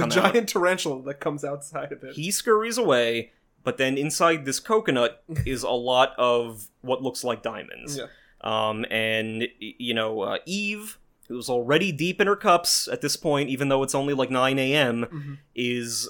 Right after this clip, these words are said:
Speaker 1: like, you know, "We can be rich. I take back everything I ever said
Speaker 2: Yeah.
Speaker 1: bad I said about
Speaker 2: We
Speaker 1: you."
Speaker 2: could change our lives since the baby died.
Speaker 1: So yeah, they had a baby that died.
Speaker 2: Yeah.
Speaker 1: These two, s-, there's so many more layers to this movie than we give it credit for.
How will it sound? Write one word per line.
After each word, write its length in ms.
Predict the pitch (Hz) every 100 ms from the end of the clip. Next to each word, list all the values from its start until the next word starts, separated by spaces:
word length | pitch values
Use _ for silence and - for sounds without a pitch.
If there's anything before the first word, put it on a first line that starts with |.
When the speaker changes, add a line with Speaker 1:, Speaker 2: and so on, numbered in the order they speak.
| -
Speaker 1:
like, 360 | 123 113 -
you 80 | 123
know, 220 | 117 110 127
"We 140 | 143
can 120 | 139 135
be 80 |
rich. 320 | 135 127 - 123
I 60 |
take 280 | 117 151 143
back 200 | 147 143
everything 440 | 160 170 160 170 156
I 100 | 147
ever 180 | 135
said 380 | 127 - 160 147
Speaker 2:
Yeah. 160 | 139 143
Speaker 1:
bad 300 | 127 131 135
I 40 |
said 200 | 120 190
about 220 | 156 160 175
Speaker 2:
We 40 |
Speaker 1:
you." 100 | 175
Speaker 2:
could 80 | 175
change 200 | 208 202
our 80 | 190
lives 240 | 196 202
since 200 | - 160
the 100 | -
baby 380 | 151 175 202 180
died. 480 | 147 151 139 143 147 _ _
Speaker 1:
So 140 | -
yeah, 180 | 190 190
they 140 | 120 135
had 220 | 156 156
a 20 |
baby 320 | 165 165 147
that 160 | 110 -
died. 380 | 117 117 110 - -
Speaker 2:
Yeah. 160 | 156 180
Speaker 1:
These 240 | 127 170 -
two, 440 | 190 180 175 165 _ _ _ _ _ - - 135
s-, 200 | 131 -
there's 200 | 147 143
so 240 | - 190
many 180 | 196 190
more 180 | 175 160
layers 440 | 147 147 127 120
to 80 | -
this 180 | 113 -
movie 240 | 117 110
than 140 | 113 110
we 100 | 110
give 160 | 117
it 100 | 113
credit 300 | - 143 127 -
for. 380 | 90 90 98